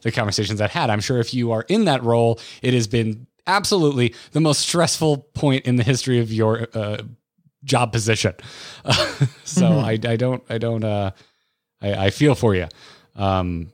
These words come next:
Speaker 1: but you're absolutely right. Like, it's just, it's not feasible right now. Like, things are looking better for sure. Um, but, but come then, who, who knows? Um,
Speaker 2: Yeah.
Speaker 1: and it's just, like, as they've, as the, uh, Sarah Lynn Smith wrote in the first update,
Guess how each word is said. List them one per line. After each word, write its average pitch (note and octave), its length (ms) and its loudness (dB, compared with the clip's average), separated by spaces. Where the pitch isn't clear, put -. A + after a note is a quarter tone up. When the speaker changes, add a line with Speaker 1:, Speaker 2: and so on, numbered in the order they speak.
Speaker 1:
but G2+ 160 -2
you're A2 160 4
absolutely C3+ 320 4
right. - 260 0
Like, G#2 280 -2
it's G2+ 160 -2
just, - 460 -4
it's G2+ 220 -8
not C3 200 6
feasible F#2+ 440 -4
right F#2 160 -2
now. E2+ 180 -6
Like, F#2 200 -2
things B2+ 240 2
are A#2+ 160 4
looking G#2+ 320 0
better F2+ 320 0
for - 180 -14
sure. F#2 400 0
Um, F#2 340 -2
but, F2+ 260 -4
but F#2+ 140 -6
come G#2 260 0
then, G2 280 2
who, B2+ 240 0
who F3+ 120 2
knows? C#3 640 0
Um, F#2 380 -8
Speaker 2:
Yeah. D3+ 340 2
Speaker 1:
and G2 180 -6
it's F2+ 140 -6
just, - 300 -4
like, G2+ 360 -2
as A2+ 180 2
they've, B2 380 0
as B2+ 200 0
the, A2 600 -6
uh, A2 40 -14
Sarah B2+ 180 -2
Lynn A2 120 0
Smith G#2 260 -2
wrote G#2+ 180 0
in G2+ 180 -4
the F#2+ 140 -4
first F#3+ 320 2
update, F2+ 420 0